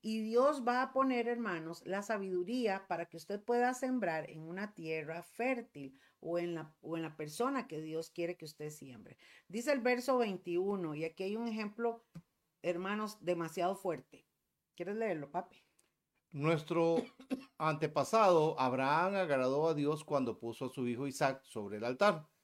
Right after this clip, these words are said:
Speaker 2: para sacrificarlo. Y Dios le aceptó por eso. La confianza que Abraham tuvo en Dios se demostró con todo lo que hizo, y por medio de todo lo que hizo, su confianza llegó a ser perfecta.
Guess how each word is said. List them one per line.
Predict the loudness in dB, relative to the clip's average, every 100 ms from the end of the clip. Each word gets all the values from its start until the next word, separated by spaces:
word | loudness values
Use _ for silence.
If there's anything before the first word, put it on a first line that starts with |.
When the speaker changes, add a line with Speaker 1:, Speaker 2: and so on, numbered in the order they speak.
| _
Speaker 2:
para | 0 2 2
sacrificarlo. | -2 -6 -6 -4 -2 -4 -8 -16 _ _ -2
Y |
Dios | 4 6 8
le | 6
aceptó | 6 2 2 2
por | 2 2
eso. | 0 -6 -8
La | -6 -2
confianza | -2 0 2 2 2 2
que |
Abraham | 2 4 2 2
tuvo | 6 6 6
en | 2
Dios | 2 2 2 0 -8 _ _ _
se | -12 2 6 6 8 6 6 2
demostró | 2 4 4 0 0 2 2 2
con | 0 0 0
todo | 2 4
lo | 4 0 -2
que | 0 0 0
hizo, | -4 -6 -4 -2 -2 -2 -8 _ _ -6
y | -4
por | -2 -2
medio | 2 4 6 8
de | 6
todo | 4 4 6
lo | 4
que | 4 4
hizo, | 4 2 -2
su | -4 -4
confianza | -4 -2 -2 -2 -2
llegó | -2 0 0
a |
ser | -2 -4
perfecta. | -6 -8 -10 -10 -16